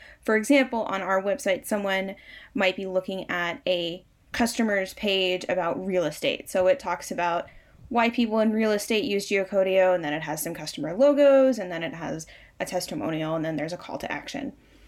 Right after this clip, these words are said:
The content pillars are at the very bottom, and then they link off to related content. So maybe it's, like, creating an A P I key or fetching fips codes at the same times, or, like, other things that that type of customer might want. And then you go to any of those pages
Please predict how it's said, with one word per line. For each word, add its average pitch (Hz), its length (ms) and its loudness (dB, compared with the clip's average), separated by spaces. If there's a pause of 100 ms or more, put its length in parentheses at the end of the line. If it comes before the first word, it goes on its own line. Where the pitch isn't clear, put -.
(200)
The 226 80 -2
content 349 360 2
pillars 233 320 4
are 208 60 2
at - 80 4
the 202 80 -8
very 190 220 0
bottom, 240 500 2
and 226 100 2
then 214 80 2
they 214 120 0
link 202 240 -4
off 185 160 0
to - 80 -6
related 170 340 0
content. - 420 -8
So - 120 -6
maybe 165 240 -4
it's, 160 100 -14
like, - 220 -8
creating 220 340 -4
an 185 60 -2
A 196 100 -4
P 311 160 -2
I 339 100 2
key 190 480 -2
or 170 480 0 (1400)
fetching 277 720 2
fips 247 320 2
codes 190 440 2
at 180 100 -2
the 185 80 0
same 269 220 -2
times, 165 280 -4
or, 175 40 2
like, 226 180 2
other 240 260 4
things 240 600 0
that 233 180 0
that 185 180 -2
type - 200 -2
of 202 120 -4
customer 240 460 0
might 208 260 -2
want. 202 300 2
And 226 100 0
then 208 100 -2
you 196 80 -10
go 202 140 2
to 202 160 0
any 185 220 -4
of 180 100 -4
those 175 200 -4
pages 202 600 -2